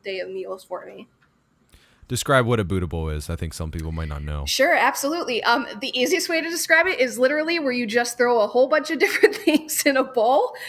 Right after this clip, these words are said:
Speaker 1: Um, and it can be anything, but a typical Buddha bowl for me would be, um, like, some quinoa or some brown rice, um, some tofu or tempeh, some, um, avocado,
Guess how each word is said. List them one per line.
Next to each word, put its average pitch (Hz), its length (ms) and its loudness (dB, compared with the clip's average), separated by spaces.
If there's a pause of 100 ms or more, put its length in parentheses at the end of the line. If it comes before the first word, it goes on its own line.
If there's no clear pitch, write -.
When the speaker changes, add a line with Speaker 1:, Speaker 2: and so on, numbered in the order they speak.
Speaker 1:
Um, 254 200 6
and 247 100 4
it 262 80 0
can 277 100 0
be 247 220 -2
anything, 277 400 0
but 240 240 4
a - 40 2
typical 302 380 -4
Buddha 262 220 -2
bowl 240 180 -2
for 233 100 -4
me 220 140 -8
would 220 220 0
be, 220 240 -8 (320)
um, 202 240 -2
like, 202 100 -8
some 196 160 -10
quinoa 254 480 -2
or 220 140 -2
some 208 160 -4
brown 208 320 2
rice, 208 480 -2
um, 202 220 -4
some 202 280 -8
tofu 226 380 -4
or 208 100 0
tempeh, 214 600 -4
some, 190 480 -8
um, 190 260 -6
avocado, 220 880 0